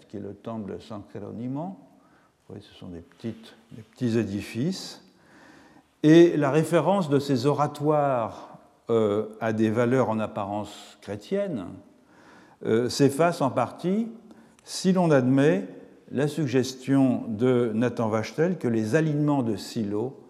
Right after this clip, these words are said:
suivent en fait le même principe que le système des séquets du Cusco, à l'époque inca-, incaïque, et que, tout comme le système des séquets, euh, mais évidemment à échelle réduite, ils sont liés au culte solaire.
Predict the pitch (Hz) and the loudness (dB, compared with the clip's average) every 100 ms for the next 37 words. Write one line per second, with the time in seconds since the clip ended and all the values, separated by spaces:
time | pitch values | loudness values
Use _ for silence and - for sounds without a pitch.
0 | - - _ _ - - 160 180 185 - | -20 -20 _ _ -14 0 4 4 2 -2
1 | - 117 104 139 151 107 95 139 143 - | -6 -6 -4 -4 -4 -4 -4 -2 -2 -4
2 | 110 98 - 123 127 - - - _ - | -8 -8 -6 -4 -4 -8 -20 -20 _ 0
3 | 131 139 - 107 98 - 131 - 123 113 | 0 2 -2 -4 -4 -6 -8 -4 -2 -2
4 | 95 - 151 143 - 110 92 95 - 156 | -4 -4 -4 -4 -4 -6 -6 -10 -4 -4
5 | 165 - 202 196 - - - - - _ | -4 -6 -8 -8 -16 -20 -20 -20 -20 _
6 | 139 139 139 147 127 104 - 127 117 98 | 2 2 4 2 2 -4 -6 -8 -8 -6
7 | 87 156 - - _ _ _ 139 131 135 | -6 -8 -12 -20 _ _ _ -2 -2 2
8 | 139 127 - 220 175 143 117 - 110 - | 2 2 0 0 2 0 0 -2 -6 -4
9 | 110 113 110 135 127 156 185 - - - | -4 -4 -4 -6 -4 -4 -6 -8 -20 -20
10 | _ _ _ 98 98 95 90 90 92 104 | _ _ _ -12 -10 -10 -10 -8 -6 -6
11 | 95 - 98 98 - 110 90 95 107 156 | -8 -12 -16 -14 -8 -8 -6 -10 -8 -10
12 | - - - 143 - 101 92 107 139 - | -12 -14 -8 -8 -6 -8 -6 -6 -6 -12
13 | - - 131 131 120 107 - 87 80 69 | -20 -4 -2 0 -4 -4 -10 -10 -10 -12
14 | - | -14